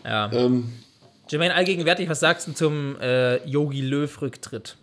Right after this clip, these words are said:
Speaker 1: Um mal kurz den, das Thema zu schwenken. Findest du gut oder zu spät oder nicht gut oder, ja?
Speaker 2: Boah, kann man jetzt sehen, wenn man will. Also ich find's auf jeden Fall gut,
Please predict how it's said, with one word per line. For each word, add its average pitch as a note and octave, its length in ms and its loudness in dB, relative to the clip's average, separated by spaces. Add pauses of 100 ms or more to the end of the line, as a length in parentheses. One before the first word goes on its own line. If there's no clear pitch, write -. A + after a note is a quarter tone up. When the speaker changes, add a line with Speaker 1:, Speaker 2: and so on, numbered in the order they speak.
(480)
Speaker 1:
Um C3 100 -6
mal A#2+ 120 -4
kurz B2 280 -8
den, A2 240 -8 (380)
das A#2 260 -12 (220)
Thema B2+ 320 -6
zu - 120 -14
schwenken. A2+ 440 -10
Findest D3 200 -8
du C#3+ 60 -6
gut G3+ 460 -4 (420)
oder A#2+ 260 -6
zu - 140 -14
spät F#3 400 0
oder B2 300 -4 (100)
nicht F#3+ 260 -6
gut F#3+ 400 -2
oder, A2+ 460 -4 (320)
ja? A2 180 -12 (540)
Speaker 2:
Boah, G2 420 2
kann G#2+ 180 -4
man G#2 100 0
jetzt G2 100 -6
sehen, A2 240 0
wenn A2 80 0
man G#2+ 160 0
will. A2+ 420 4 (460)
Also A2 160 2
ich A2 80 2
find's A2 180 -2
auf A2 120 2
jeden G#2+ 100 0
Fall A2+ 140 4
gut, A#2+ 380 -2